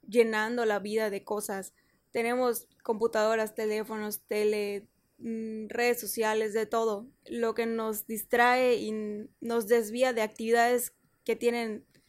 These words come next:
más importancia para nosotros o que necesitan más tiempo. Así que les daré algunos tips que en lo personal a mí me han funcionado para organizar mi tiempo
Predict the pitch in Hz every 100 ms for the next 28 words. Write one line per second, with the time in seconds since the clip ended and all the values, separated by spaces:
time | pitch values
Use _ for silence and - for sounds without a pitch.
0 | _ 233 226 233 233 214 214 220 226 214
1 | 196 185 190 254 311 294 233 226 214 202
2 | 202 _ _ _ - 233 226 240 240 220
3 | 208 214 214 202 196 196 196 _ _ _
4 | _ _ - 247 269 302 320 - 240 269
5 | 302 - 220 226 226 240 240 233 220 208
6 | - 247 285 - - _ _ 233 208 -
7 | 220 214 202 220 214 226 277 254 220 220
8 | 214 202 196 208 220 214 202 196 202 208
9 | 214 214 - - 208 196 190 202 214 220
10 | 208 214 220 214 208 226 254 277 277